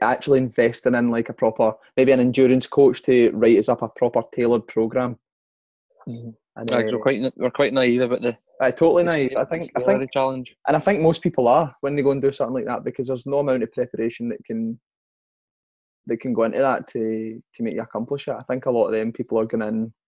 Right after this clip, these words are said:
Speaker 1: in, um, to the unknown most of the time. But what else do you think that we,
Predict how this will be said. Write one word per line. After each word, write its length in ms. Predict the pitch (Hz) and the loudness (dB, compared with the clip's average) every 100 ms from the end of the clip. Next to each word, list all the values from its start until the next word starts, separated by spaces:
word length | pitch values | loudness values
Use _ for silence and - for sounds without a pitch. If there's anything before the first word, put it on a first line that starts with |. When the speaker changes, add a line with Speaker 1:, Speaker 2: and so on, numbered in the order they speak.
| _ _ _ _ _ _ _ _ | _ _ _ _ _ _ _ _
Speaker 1:
in, 140 | 113 107 | -6 -4
um, 220 | 107 - - | -4 -8 -6
to 80 | 117 | 0
the 80 | |
unknown 400 | 113 104 113 127 - _ _ _ _ - | 0 0 -2 -4 -12 _ _ _ _ -12
most 240 | 131 - | -10 -4
of 100 | 139 | -2
the 80 | 139 | -2
time. 140 | 127 - _ _ _ _ _ _ _ _ _ _ _ _ _ _ _ - | -8 -12 _ _ _ _ _ _ _ _ _ _ _ _ _ _ _ -18
But 220 | - 110 - _ _ _ _ _ - - - _ _ _ _ _ _ _ _ _ _ _ _ _ _ _ _ _ _ _ | -10 -10 -10 _ _ _ _ _ -14 -14 -16 _ _ _ _ _ _ _ _ _ _ _ _ _ _ _ _ _ _ _
what 180 | 165 165 | 0 4
else 300 | 143 151 - | 6 4 2
do 140 | - | 0
you 80 | 147 | 2
think 300 | 147 143 135 | 4 2 4
that 120 | 147 | 2
we, 600 | 139 135 131 123 - 135 | 6 6 8 6 2 -6